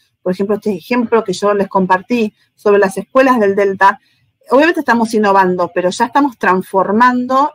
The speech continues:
el aprendizaje en un aprendizaje más significativo para todos los alumnos. Otro de los, de los conceptos, que es un concepto fundamental, es la construcción del conocimiento.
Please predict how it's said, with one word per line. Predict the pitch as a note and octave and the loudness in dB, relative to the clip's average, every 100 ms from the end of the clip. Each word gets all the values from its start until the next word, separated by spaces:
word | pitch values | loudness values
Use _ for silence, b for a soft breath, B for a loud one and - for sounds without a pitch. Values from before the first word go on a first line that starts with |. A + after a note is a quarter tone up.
| _ | _
el | G#3 A3 | 0 0
aprendizaje | G#3 F#3+ F#3 F#3+ - C#4+ - - G#3 | 0 -2 -4 -6 -6 -6 -4 -8 -6
en | G#3 | -6
un | G3 | -4
aprendizaje | F#3+ F3+ F3+ G3 G3 | -4 -4 -4 -6 -8
más | G3+ G3+ | -4 -4
significativo | - G#3 F#3 E3+ - - F#3+ F#3+ F3+ - _ _ - | -4 -4 -4 -8 -8 -8 -2 0 -2 -4 _ _ 0
para | F3 F3+ | 2 2
todos | F#3 F#3+ | 2 2
los | F3+ | 0
alumnos. | E3+ F3+ F3 F3 E3+ - _ _ _ _ _ | -4 -6 -8 -14 -18 -20 _ _ _ _ _
Otro | C4 D#4 F4 D4+ | 0 2 2 2
de | |
los, | A3+ F#3 F#3+ - | 4 2 0 -8
de | G3 | -4
los | F3+ | -4
conceptos, | F3+ F#3+ - B3 - D4 E4 _ _ _ _ _ _ _ _ _ - | -2 -4 -2 -4 0 -2 -2 _ _ _ _ _ _ _ _ _ -20
que | - | -4
es | A3 | -2
un | A#3+ A3 | 0 -2
concepto | F3 F3 A3 - | -2 -6 -6 -6
fundamental, | A3+ F#3+ G3 F3+ F3+ G3+ | -6 -4 -4 -6 -2 0
es | B3 | 0
la | A#3 F#3+ | -2 -2
construcción | F3+ F3+ F3 - B3+ B3+ | -4 -4 -8 -8 -2 0
del | B3 G#3 | 0 -2
conocimiento. | D#3+ D#3+ - F#3 G3 E3+ B2 - | -6 -8 -6 -2 -2 -2 -4 -10